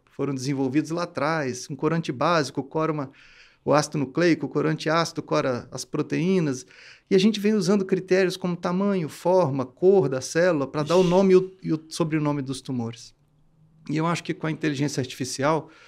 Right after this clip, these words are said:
Speaker 1: o que nasce de um exame de radiologia, mais o que nasce da genômica, vai provavelmente revolucionar a forma como a gente faz diagnóstico. Hoje, e, é, alguma imprecisão no diagnóstico que a gente faz? Claro que faz. Fazer diagnóstico de sarcoma é difícil.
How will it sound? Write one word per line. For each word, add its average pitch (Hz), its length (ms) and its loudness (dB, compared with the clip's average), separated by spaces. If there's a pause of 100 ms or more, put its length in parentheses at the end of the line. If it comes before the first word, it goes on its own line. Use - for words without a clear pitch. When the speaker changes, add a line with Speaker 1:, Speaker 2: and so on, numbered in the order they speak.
(640)
Speaker 1:
o 156 80 -4
que - 140 0
nasce 190 440 4
de 180 80 -4
um 180 80 0
exame 156 320 -2
de 147 80 -4
radiologia, 135 760 0
mais 170 280 4
o 170 60 -4
que 185 100 -6
nasce 160 300 -4
da 156 100 -2
genômica, 135 880 0
vai 202 160 -2
provavelmente 160 1300 0 (140)
revolucionar 160 720 0
a 139 40 -2
forma 135 360 -2
como 131 180 -4
a 127 40 -2
gente 123 200 -6
faz 123 220 -4
diagnóstico. 113 600 -8
Hoje, 190 360 6 (720)
e, - 60 -8 (280)
é, 123 220 -4 (140)
alguma 175 360 4
imprecisão 156 640 -2
no 135 80 0
diagnóstico 131 400 -2
que - 60 -10
a - 20 -4
gente 127 120 -8
faz? 196 200 -8
Claro - 380 -10
que - 100 -20
faz. - 460 -12
Fazer 160 240 -10
diagnóstico 185 500 -2
de 151 60 -10
sarcoma 147 600 -4
é 165 80 0
difícil. 190 680 -6